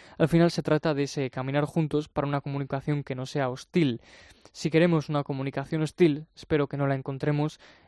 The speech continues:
en esta radio, al menos no en este programa, que es lo que podemos cuidar nosotros. Del otro tendrán que defenderse los demás. Pero aquí trabajamos y abogamos por una comunicación que no sea hostil, que sea cercana y que sea social, para tener una espiritualidad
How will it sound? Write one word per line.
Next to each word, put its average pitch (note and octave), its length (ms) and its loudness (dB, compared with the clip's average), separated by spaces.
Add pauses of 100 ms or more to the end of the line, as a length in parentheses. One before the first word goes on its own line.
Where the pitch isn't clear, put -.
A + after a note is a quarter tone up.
en D3+ 80 -4
esta D3+ 180 0
radio, D3 420 2
al D#3 120 0
menos F3 220 4
no F3 240 4 (100)
en D3+ 140 -2
este D3 180 -4
programa, C#3 440 -2
que D3 100 0
es C3+ 160 -4 (320)
lo C#3+ 140 -4
que C#3 100 -2
podemos C#3+ 400 0
cuidar C#3+ 320 0
nosotros. C#3 460 -2
Del D3 120 2
otro F#3 220 2
tendrán D3 320 -2
que D3 80 -4
defenderse C#3+ 680 -2
los D3 200 -8
demás. D#3 360 -2 (600)
Pero C3+ 160 0
aquí D#3+ 260 2 (320)
trabajamos D#3 500 0
y D#3+ 40 0
abogamos D3+ 420 0
por - 80 -10
una C#3+ 160 -4
comunicación C3+ 540 -6
que C#3 80 -8
no C3+ 100 -10
sea C#3+ 140 -6
hostil, C3+ 260 -6
que C#3+ 100 -10
sea E3+ 180 -2
cercana D3+ 320 -2
y C#3+ 40 -6
que D3 80 -12
sea C#3+ 220 -4
social, D3+ 480 -2 (320)
para C#3+ 140 0
tener C#3+ 220 2
una D#3+ 140 2
espiritualidad C#3 640 0